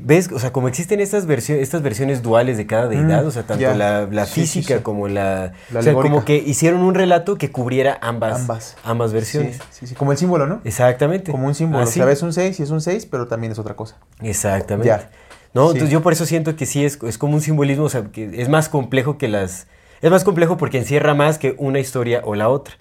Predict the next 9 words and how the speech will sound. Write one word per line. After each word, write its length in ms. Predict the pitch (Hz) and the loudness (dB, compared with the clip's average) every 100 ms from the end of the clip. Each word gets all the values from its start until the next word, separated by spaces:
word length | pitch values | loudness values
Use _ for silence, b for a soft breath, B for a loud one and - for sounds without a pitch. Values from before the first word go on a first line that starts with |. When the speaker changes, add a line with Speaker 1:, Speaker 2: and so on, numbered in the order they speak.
| b | b
Speaker 1:
Entonces 340 | b 120 131 135 | b -4 0 0
encerraron 500 | 120 120 113 120 127 | 0 0 2 2 2
ahí 120 | 113 | -2
como 220 | 113 123 | -2 -2
las, 300 | 104 98 92 | -2 -2 -6
eh, 160 | 98 92 | -10 -8
Speaker 2:
Con 80 | 95 | -2
las 80 | 113 | 0
dos. 200 | 147 - | 0 -4